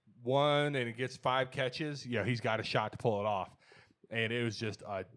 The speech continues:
dud for Singletary because we've talked about the man, the myth, the stallion. Um,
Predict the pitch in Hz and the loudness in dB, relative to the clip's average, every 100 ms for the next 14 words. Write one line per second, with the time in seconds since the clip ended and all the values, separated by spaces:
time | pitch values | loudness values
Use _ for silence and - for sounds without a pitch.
0 | _ 107 113 107 92 90 101 104 - 101 | _ 0 4 4 2 -2 -4 -6 -4 -6
1 | 98 95 101 90 90 90 98 107 95 90 | -6 -6 -6 -6 -6 -8 -6 -6 -6 -8
2 | - 110 110 - - 104 - 98 95 92 | -12 -6 -6 -2 2 2 0 -4 -4 -4
3 | 98 98 95 92 95 95 - - 90 110 | -4 -2 -2 -4 -4 -4 -6 -12 -6 0
4 | 104 92 82 82 - - - - _ _ | 2 0 -4 -12 -18 -20 -20 -20 _ _
5 | _ - 98 90 87 82 | _ -4 -2 -2 -4 -12